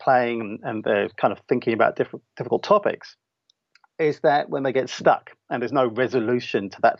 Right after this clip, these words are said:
thing that's coming up in play. And we know this, say, for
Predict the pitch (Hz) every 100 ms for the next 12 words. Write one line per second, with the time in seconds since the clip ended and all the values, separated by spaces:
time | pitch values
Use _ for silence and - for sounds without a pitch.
0 | - 123 110 107 - - 110 104 - 98
1 | - 120 110 - - - - - - -
2 | 190 220 240 247 143 - 143 127 - 127
3 | 117 117